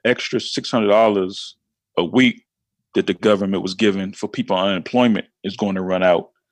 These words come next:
And as of, as of the moment, the Congress passed it for an extension, but the Senate has not even taken up a discussion on that yet. And again, I don't know what's happening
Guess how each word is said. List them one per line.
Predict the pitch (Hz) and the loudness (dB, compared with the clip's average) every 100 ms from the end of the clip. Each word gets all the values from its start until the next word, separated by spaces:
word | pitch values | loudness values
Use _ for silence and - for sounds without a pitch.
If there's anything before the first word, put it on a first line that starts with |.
| _ _ _ _ | _ _ _ _
And | 95 95 | 2 4
as | 92 | 2
of, | 95 87 - 107 | 2 -2 -6 -4
as | 101 | 0
of | 98 | 0
the | 90 | 0
moment, | 95 110 107 95 - - | 0 2 4 0 -4 -6
the | 92 87 76 _ _ _ _ _ _ _ | -6 -4 -8 _ _ _ _ _ _ _
Congress | 135 156 147 113 | 2 4 4 0
passed | - 123 107 - | 2 4 4 2
it | - | -6
for | - 113 | 0 2
an | 95 | 4
extension, | 92 - 113 - 104 98 | 2 0 0 2 -2 -2
but | 90 - | -2 -2
the | |
Senate | 92 - 131 113 - _ _ _ _ - | -2 2 2 2 -2 _ _ _ _ -6
has | 101 | -2
not | 104 101 | 0 0
even | 98 87 | -2 -2
taken | - 110 101 | 0 0 2
up | 98 - - _ - | 0 0 -4 _ -10
a | 90 85 | -6 -6
discussion | 78 - - 117 - 101 | -8 -10 0 0 0 -4
on | 87 82 | -4 -4
that | 82 80 - | -2 -2 0
yet. | 82 - _ _ _ - - _ | -2 -2 _ _ _ -20 -20 _
And | 98 101 | 0 0
again, | 90 120 131 113 104 - - | 2 2 4 2 0 -4 -2
I | 104 | 0
don't | 107 | 2
know | 101 | 2
what's | 101 95 - | 2 0 2
happening | 110 98 87 | 2 2 -6